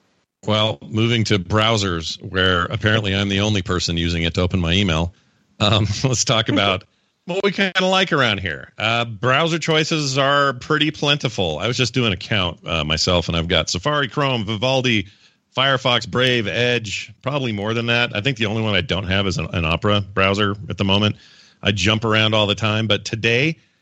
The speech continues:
Speaker 1: we're gonna highlight Vivaldi, mentioned them a second ago, a privacy-focused, focused Chromium-based browser. Seems like they're all, they're all Chromium-based these days anyway, uh, which launched version four point oh this morning, now including a beta of built-in mail, calendar, R S S,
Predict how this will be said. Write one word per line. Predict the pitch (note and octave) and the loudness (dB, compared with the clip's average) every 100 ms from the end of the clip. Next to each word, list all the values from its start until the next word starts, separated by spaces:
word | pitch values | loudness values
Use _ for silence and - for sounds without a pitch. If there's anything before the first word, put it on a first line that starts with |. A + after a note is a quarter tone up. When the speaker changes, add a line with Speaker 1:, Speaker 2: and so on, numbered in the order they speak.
| _ _ - | _ _ -8
Speaker 1:
we're | G#2+ | -4
gonna | A#2 | -2
highlight | G#2+ C#3+ D3+ G2 G#2+ | 0 0 0 0 0
Vivaldi, | G2+ F#2 E2 E2 A#2 D3 | -4 -2 -2 -2 -4 -4
mentioned | F#2 E2+ - | -4 -4 -6
them | D#2+ | -6
a | |
second | D2 E2 E2+ | -4 -4 -4
ago, | D2+ E2 G#2 | -2 0 0
a | A2 | 0
privacy-focused, | - A#2 C3+ C#3+ C#3+ - A#2+ A#2 - - | 0 2 2 0 -2 0 0 0 -8 -12
focused | - - C3+ C3 G#2 - - | -10 -4 -2 0 -2 -4 -6
Chromium-based | C3 B2+ C3 B2 G#2+ A2 - | -2 0 0 0 2 0 0
browser. | A2 G2 G2 G#2+ B2+ - _ | 0 2 2 0 -2 -6 _
Seems | - A#2 | -8 -2
like | G#2+ | 0
they're | - F#2 G2 | 0 2 2
all, | F#2 - | 0 0
they're | G2+ | 2
all | A#2 | 2
Chromium-based | - E2+ D#2+ D2+ D2+ C#2+ | 0 -4 -4 -4 -4 -4
these | E2 C#2+ | -4 -2
days | D2 D2+ | 0 0
anyway, | D2+ E2+ G#2 - - - _ | 0 0 0 -4 -20 -20 _
uh, | - A#2+ | -2 0
which | B2 C#3+ | 2 0
launched | C3 D3 E3 - - | 0 2 2 0 -4
version | C3+ D#3 C#3 C3+ | 0 0 0 0
four | D3 C3+ | 0 0
point | C3+ B2 | 2 2
oh | A#2 | 2
this | A2+ - | 2 2
morning, | C#3 A#2 D2+ E2 | 2 2 0 0
now | B2+ D3+ D3+ | 0 2 0
including | C#3+ - C#3+ C3+ A#2+ | -4 -4 -2 0 0
a | A#2 | -2
beta | G#2 A#2+ A#2 A#2 | 0 0 2 0
of | G#2 F#2+ | -4 -2
built-in | B2 D3 - A#2 G#2+ | 0 0 -2 -4 0
mail, | G#2+ A#2+ B2+ C3 _ - | 0 2 2 -2 _ -4
calendar, | A#2+ A#2 A2+ A2+ | -2 0 0 0
R | G2 A2+ | 2 2
S | A2+ - | 2 2
S, | G#2 G2+ - | 0 0 -6